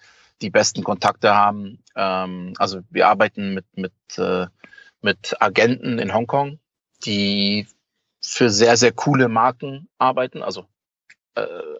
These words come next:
außer uns noch, äh, und wo wir einfach wissen, dass das Verständnis für das Produkt da ist und auch das, die, der,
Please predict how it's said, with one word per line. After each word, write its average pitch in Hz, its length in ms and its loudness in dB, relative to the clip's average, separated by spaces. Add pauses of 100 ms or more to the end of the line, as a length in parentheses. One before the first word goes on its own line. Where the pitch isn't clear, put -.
außer 117 260 4
uns 131 220 0
noch, 135 220 -2 (440)
äh, 104 540 4 (460)
und 110 160 -4
wo 110 120 -2
wir 113 120 4
einfach 104 180 -2
wissen, 113 340 -4
dass 104 200 -4
das 101 100 -6
Verständnis 120 640 2
für 117 80 -4
das 104 140 -6
Produkt 117 360 -4
da 107 200 6
ist 104 100 -2
und 101 140 -4
auch 101 200 -2
das, - 300 -4
die, 104 300 -8
der, 98 160 -4